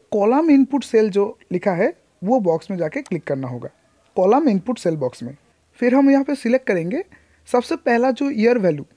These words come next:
मतलब कि दो, जो मैंने यहाँ पे दो साल जो लिखा था, जिसके ऊपर हमने कैलकुलेशन already किया हुआ है, उसको यहाँ पे सिलेक्ट करना होगा, ठीक है।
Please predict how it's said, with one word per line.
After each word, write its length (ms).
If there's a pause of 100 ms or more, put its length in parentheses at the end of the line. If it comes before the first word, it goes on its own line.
(120)
मतलब 280
कि 80
दो, 520
जो 140
मैंने 220
यहाँ 160
पे 120
दो 160
साल 200
जो 100
लिखा 260
था, 140
जिसके 340 (200)
ऊपर 260
हमने 180
कैलकुलेशन 560
already 320 (120)
किया 180
हुआ 200
है, 140 (360)
उसको 220
यहाँ 200
पे 120
सिलेक्ट 320
करना 200
होगा, 280 (840)
ठीक 120
है। 120